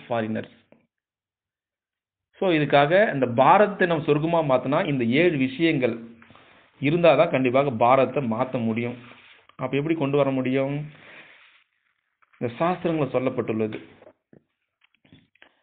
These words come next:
ஏழு விதமான அந்த religion இருக்குது. முக்க-, உலகத்துல நிறைய religion இருக்குது, நிறைய மதங்கள் இருக்குது. ஆனா இது important.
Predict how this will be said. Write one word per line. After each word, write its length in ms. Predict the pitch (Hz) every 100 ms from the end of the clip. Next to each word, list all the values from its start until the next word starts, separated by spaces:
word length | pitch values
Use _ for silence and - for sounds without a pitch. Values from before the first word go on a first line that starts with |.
| _ _ _ _ _ _ _ _ -
ஏழு 280 | 139 170
விதமான 680 | 165 147 131 127 151 220 220 - -
அந்த 140 | - 117
religion 360 | 131 156 156
இருக்குது. 280 | 120 107 120
முக்க-, 280 | 113 113 -
உலகத்துல 300 | 117 147 160
நிறைய 340 | 143 107 135 180
religion 340 | 175 175 180
இருக்குது, 300 | 180 170 175
நிறைய 300 | 131 117 151
மதங்கள் 460 | 143 117 165 165 143
இருக்குது. 160 | 127
ஆனா 160 | 123 156
இது 220 | 135 139
important. 840 | 156 123 117 127 120 113 104 -